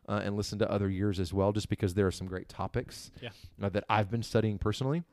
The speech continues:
Speaker 1: But to be there, and this is what Ann Lawson told us at G three, right?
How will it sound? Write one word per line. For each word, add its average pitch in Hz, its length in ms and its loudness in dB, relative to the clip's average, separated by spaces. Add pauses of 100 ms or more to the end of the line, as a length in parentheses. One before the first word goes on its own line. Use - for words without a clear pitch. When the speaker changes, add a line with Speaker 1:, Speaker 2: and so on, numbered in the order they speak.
(760)
Speaker 1:
But 110 260 4
to 104 180 2
be 113 420 4
there, 90 380 -2 (260)
and 113 100 0
this 135 140 0
is 139 80 -8
what 113 160 0
Ann 98 180 0
Lawson 101 320 -4
told 90 200 -6
us 87 120 -6
at 92 60 -10
G 95 180 -4
three, 107 300 -4 (380)
right? 92 220 -2